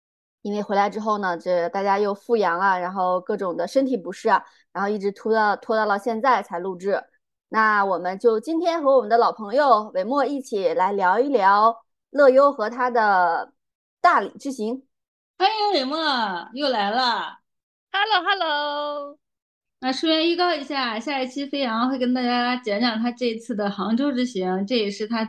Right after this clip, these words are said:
Speaker 2: 第一次一个人去旅游的体验哦。
Speaker 1: 啊，对，可能算是真正意义上的第一次吧。呃，而且其实呢，就是这次旅行，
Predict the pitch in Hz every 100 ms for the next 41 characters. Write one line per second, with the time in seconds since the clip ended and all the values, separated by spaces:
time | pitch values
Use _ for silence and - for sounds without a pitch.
0 | - 247 247 247 - 226 196 247 233 196
1 | - 220 202 170 170 202 214 - 196 226
2 | 208 202 196 208 - _ _ _ _ _
3 | _ _ _ _ - 214 202 208 190 233
4 | 208 214 220 262 240 220 - 269 269 247
5 | 220 214 220 208 202 202 202 208 180 -
6 | - _ 196 196 185 226 262 220 214 214
7 | 226 214 214 220 208 208 196 247 247 220
8 | 196 - 190 185 202 226